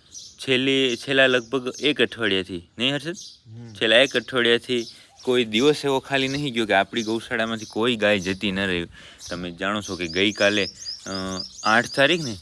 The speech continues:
Speaker 1: ગઈકાલે આઠ તારીખ હતી ને, આઠ તારીખના પણ આપણી, આપણી ગૌશાળાની જૂનામાં જૂની સર્વશ્રેષ્ઠ અને માથાનું મુગટ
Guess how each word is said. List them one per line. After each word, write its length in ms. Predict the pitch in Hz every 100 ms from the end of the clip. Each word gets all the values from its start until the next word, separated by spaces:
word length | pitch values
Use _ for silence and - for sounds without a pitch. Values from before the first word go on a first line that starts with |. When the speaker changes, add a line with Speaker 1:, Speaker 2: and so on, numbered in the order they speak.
| -
Speaker 1:
ગઈકાલે 340 | 101 104 101
આઠ 140 | 117 120
તારીખ 240 | 135 147
હતી 120 | 180
ને, 60 | 127
આઠ 240 | 101 120
તારીખના 400 | - 117 117 117
પણ 140 | 113 110
આપણી, 380 | 107 113 113 101 - - -
આપણી 180 | - 101
ગૌશાળાની 760 | 92 95 107 - 120 120 120 120 - - - - -
જૂનામાં 460 | - 110 120 131 127
જૂની 380 | 117 135 135 135
સર્વશ્રેષ્ઠ 840 | - 101 107 123 - 123 127 -
અને 160 | 107 107
માથાનું 460 | 95 101 - 120
મુગટ 300 | 92 95 113